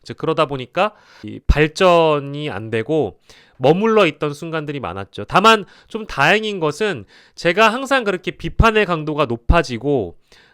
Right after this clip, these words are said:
어, 누군가를 비판하고, 제가 얘기하는 누군가는 대부분 회사의 권력자들이거나 회사를 대상으로 한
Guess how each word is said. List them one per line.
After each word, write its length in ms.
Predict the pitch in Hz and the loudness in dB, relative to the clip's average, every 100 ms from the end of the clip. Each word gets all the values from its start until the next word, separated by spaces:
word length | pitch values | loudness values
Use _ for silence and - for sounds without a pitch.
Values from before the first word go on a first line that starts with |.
| _ | _
어, 360 | 104 104 104 110 | -8 -4 -4 -6
누군가를 560 | 147 208 202 185 175 175 | -6 -4 4 4 4 0
비판하고, 840 | 151 - 156 135 110 156 233 - _ | -4 0 0 0 -4 -4 -6 -10 _
제가 400 | - - 190 226 | -8 0 4 6
얘기하는 360 | 190 202 196 | 4 2 0
누군가는 480 | 135 143 175 175 180 | -6 -8 -2 -2 -2
대부분 540 | 120 127 139 143 135 123 _ - _ | -6 -8 -6 -8 -10 -14 _ -20 _
회사의 300 | 220 226 220 | -2 4 4
권력자들이거나 960 | - 135 151 - 139 131 104 104 117 85 _ _ _ - | 4 0 0 -2 -4 -4 -8 -8 -8 -8 _ _ _ -2
회사를 480 | 220 226 226 208 196 | 0 4 4 4 0
대상으로 580 | 139 139 160 147 131 131 | -2 -4 -4 -2 -4 0
한 260 | 185 240 | -2 -2